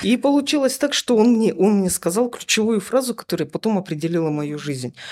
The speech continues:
Я ему говорю: «Ну вот я же как бы не умею». А он говорит:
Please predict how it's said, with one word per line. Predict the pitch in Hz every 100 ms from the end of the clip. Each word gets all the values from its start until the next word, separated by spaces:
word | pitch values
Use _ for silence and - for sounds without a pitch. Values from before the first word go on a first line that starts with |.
| - -
Я |
ему | 165 165
говорю: | 170 190
«Ну | 233
вот | -
я | 247
же | 233 208
как | 233 190
бы | 214
не | 214
умею». | 254 262 294 247 160 - - - _ _ _
А | 131
он | 143 151
говорит: | 151 139 147